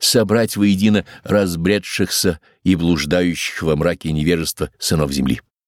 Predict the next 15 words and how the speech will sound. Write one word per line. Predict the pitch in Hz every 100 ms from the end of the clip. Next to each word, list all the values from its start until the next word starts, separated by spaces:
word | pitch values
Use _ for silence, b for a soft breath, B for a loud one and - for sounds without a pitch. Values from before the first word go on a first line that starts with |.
| _ _ _ _ _ _ _ _ _ _ _ _ -
Объединителем | 90 90 85 98 101 95 107 160 165 139 117 107
сознаний | - 92 85 76 85 143 170 147 107 - b b b
является | 85 80 92 90 - 82 b -
иерарх-водитель. | 95 87 90 87 - 80 73 - - - _ _ _ _ _ _ _ _ _
Шестая | - - 127 - - 180 143 110 95
раса, | 92 151 - - 69
рождающаяся | 69 67 67 80 80 76 - 73 -
в | 80
огне | 73 80 80
и | 73
буре, | 104 92 76 B B B
появляется | - 85 87 90 107 117 120 - 117
на | 101
земле | 95 95 95 107 - _
под | - 85